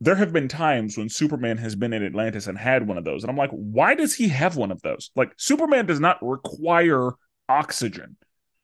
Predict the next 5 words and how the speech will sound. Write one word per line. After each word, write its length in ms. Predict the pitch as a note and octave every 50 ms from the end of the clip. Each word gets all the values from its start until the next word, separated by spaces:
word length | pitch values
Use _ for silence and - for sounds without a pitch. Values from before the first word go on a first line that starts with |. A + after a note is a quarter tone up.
| _ _ _ _ _ _ _ _ _ _ _ _ _ _ _
And 220 | D3+ D3+ D3+ D3
so 400 | C3+ - - - D#3+ D3 C3 C3
I 160 | C3 C3+ C#3+ D#3
don't 220 | F3 E3+ D#3+ D#3+
understand 840 | D#3 D3+ D3 C3 B2+ - - - D3+ C#3 C#3 C3+ B2+ B2 A#2 A2